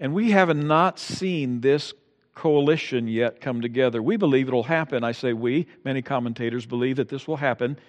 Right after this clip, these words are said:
in the final days. Uh, Ethan, could you run back to that former slide?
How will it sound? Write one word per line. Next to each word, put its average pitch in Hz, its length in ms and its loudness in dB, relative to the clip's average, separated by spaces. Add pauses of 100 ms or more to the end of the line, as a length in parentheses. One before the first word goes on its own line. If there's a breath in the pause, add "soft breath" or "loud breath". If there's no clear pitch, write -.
(220 soft breath)
in 117 100 -6
the 123 60 -4
final 143 380 0
days. 120 460 -2 (920 soft breath)
Uh, 113 340 -4 (100)
Ethan, 165 300 0
could 139 180 -4
you 170 100 -4
run 156 220 2
back 143 280 4
to 131 100 -6
that 120 300 -2 (300 soft breath)
former 143 440 -2
slide? 131 500 2